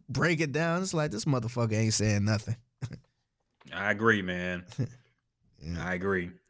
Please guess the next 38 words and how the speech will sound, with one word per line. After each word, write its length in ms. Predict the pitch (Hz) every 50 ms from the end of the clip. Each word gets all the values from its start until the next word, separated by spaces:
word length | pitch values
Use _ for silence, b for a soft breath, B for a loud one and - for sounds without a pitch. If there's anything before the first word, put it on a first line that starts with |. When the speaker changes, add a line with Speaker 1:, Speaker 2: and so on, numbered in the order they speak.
| _ - - -
Speaker 2:
But 140 | 92 92 90
yeah, 300 | 95 104 107 101 95 92 90
that 140 | 85 90
was 180 | 98 104 101 98
early 300 | 98 101 104 107 113 107
Jay-Z, 440 | 104 117 113 113 110 101 110 127 120
and 100 | 104 92
look 160 | 95 98 95
where 160 | 110 107 107 110
he 120 | 113 110
is 160 | 113 110 104
now. 360 | 107 104 98 92 87 87 85 - _ _ _
So 200 | - - - 87 87 113
Speaker 1:
Yeah, 120 | 117 107 98
Speaker 2:
never 220 | 87 98 110 107 107
Speaker 1:
man. 40 |
Speaker 2:
know, 140 | 107 101 92
never 240 | 85 87 98 107 117
give 180 | 113 123 120 117
up, 220 | 113 104 92 -
people. 440 | 101 95 90 - 92 90 90 - - B B B B B B
Speaker 1:
Mm-hmm. 220 | 104 104 104 104 107 107
Speaker 2:
But 340 | 113 131 147 165 - - - - - _ _ _ _ _ _ _ _ _
yeah, 300 | 104 117 156 196 175 123
that, 320 | 113 127 165 185 131 113
that, 340 | 123 151 202 214 - - 139
that 220 | 123 156 214 240
concludes 480 | - 202 180 - - 175 160 156 135 127
my 180 | 135 131 127 127
list, 380 | 113 107 98 92 87 - -
man. 260 | 95 95 92 92 95 90
I'll 180 | 107 135 175 185
let 220 | 190 185 165 - 160
Speaker 1:
Yeah. 80 | 156
Speaker 2:
y'all 100 | 151 147
be 100 | 135 139
the 120 | 135 135 123
judge, 520 | 107 110 117 117 117 117 117 117 113 -